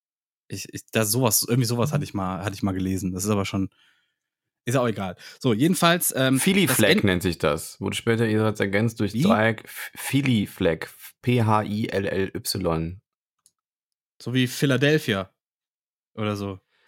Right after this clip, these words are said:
Speaker 2: Ist der Transfahne entnommen. Okay. Also da geht's dann auch noch um die, um die Transsexualität.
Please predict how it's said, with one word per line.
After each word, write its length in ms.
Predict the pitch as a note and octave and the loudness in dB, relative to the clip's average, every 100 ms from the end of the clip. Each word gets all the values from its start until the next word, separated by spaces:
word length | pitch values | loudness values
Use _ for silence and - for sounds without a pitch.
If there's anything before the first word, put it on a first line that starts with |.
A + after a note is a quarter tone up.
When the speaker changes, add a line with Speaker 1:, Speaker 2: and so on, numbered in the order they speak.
| _ _ | _ _
Speaker 2:
Ist 140 | A2+ - | -6 0
der 120 | A2 | -2
Transfahne 840 | - - A2 D3+ - A#2 G2+ A2 G#2 | -2 -2 0 0 -2 0 2 2 0
entnommen. 840 | G2 F#2+ G2+ G2 A2 C#3+ D#3 - _ _ _ _ _ _ _ _ _ _ _ _ _ _ _ _ _ _ _ _ _ _ _ - | -2 -2 0 0 0 0 -4 -8 _ _ _ _ _ _ _ _ _ _ _ _ _ _ _ _ _ _ _ _ _ _ _ -6
Okay. 340 | G2+ F2+ F2+ A2 - - _ | -4 -2 -2 -4 -10 -20 _
Also 160 | - F2+ | -2 0
da 80 | G2 | 2
geht's 200 | G#2 - | 0 2
dann 140 | G2 | 2
auch 60 | F#2+ | 4
noch 180 | F#2+ | 2
um 180 | - G2 | 0 -2
die, 140 | F2+ - | -2 -6
um 140 | - F#2 | -6 -4
die 340 | F2 E2+ F2+ - - - - - _ - | 0 -2 -2 -6 -20 -20 -20 -20 _ -12
Transsexualität. 1200 | - G#2+ F#2+ G2 - F#2+ - E2+ F2+ - F2+ G#2+ | -6 -2 0 -2 -4 -4 -2 0 -2 0 2 2